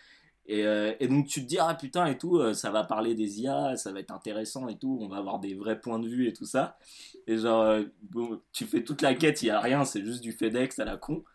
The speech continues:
Et à la fin, euh, tu dois aller voir, euh, le, comment, la chef des, des, de, de ce groupe, euh, de ce groupuscule qui a attaqué, euh, ton I A, et elle va se faire buter et tout. Les mecs, ils disent, ouais, on a un sniper sur elle, euh,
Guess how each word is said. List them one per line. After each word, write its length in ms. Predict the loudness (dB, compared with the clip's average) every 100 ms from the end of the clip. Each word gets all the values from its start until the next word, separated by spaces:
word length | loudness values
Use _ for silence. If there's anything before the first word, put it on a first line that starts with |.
| _ -20 _ 2
Et 60 |
à 60 | 8
la 140 | 8
fin, 400 | 8 6 8 6
euh, 60 | 4
tu 160 | 0
dois 160 | 2 4
aller 120 | 4
voir, 200 | 6 6
euh, 180 | 8 4
le, 680 | 0 -2 -2 -4 -4 -6 -6
comment, 280 | -6 -6 -4
la 120 | -4
chef 400 | -2 2 2 0 -4
des, 260 | -4 -2
des, 200 | -4 -6 -4
de, 160 | -6 -8 -10
de 100 | -10
ce 160 | -8
groupe, 400 | -8 -6 -6 -6
euh, 160 | -6 -6
de 140 | -4 -6
ce 160 | -6 -10
groupuscule 600 | -10 -12 -12 -2 -2 -2
qui 120 | -6
a 60 | -6
attaqué, 480 | -4 -6 -2 -2
euh, 180 | -2 -4 -12 -20 -16
ton 160 | -6 -2
I 120 | 4
A, 240 | 4 2 -6 _ -8
et 180 | -4 -2
elle 140 | 0
va 100 | -2
se 80 | 0
faire 180 | -2 -2
buter 300 | -4 0 0
et 60 |
tout. 160 | 4 2
Les 260 | 2 -4
mecs, 220 | -2 -4 -4
ils 80 |
disent, 160 | -6 -2
ouais, 100 | 0
on 140 | 0 -2
a 40 |
un 80 | -4
sniper 460 | -4 -4 -2 -4
sur 220 | -2 -4 -2
elle, 200 | -2 -4
euh, 220 | -6